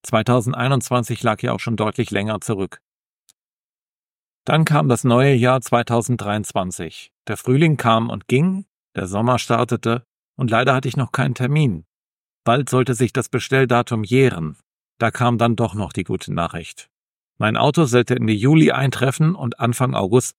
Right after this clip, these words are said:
bereit sein zur Abholung. Nach Ladesäulen hatte ich mich bereits umgesehen und zwecks einer Wallbox recherchiert. Die Vorauszahlung hatte ich auch schon geleistet.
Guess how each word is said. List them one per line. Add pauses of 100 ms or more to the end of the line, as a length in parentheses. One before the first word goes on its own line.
(120)
bereit
sein
zur
Abholung. (1040)
Nach
Ladesäulen
hatte
ich
mich
bereits
umgesehen
und
zwecks
einer
Wallbox
recherchiert. (1300)
Die
Vorauszahlung
hatte
ich
auch
schon
geleistet.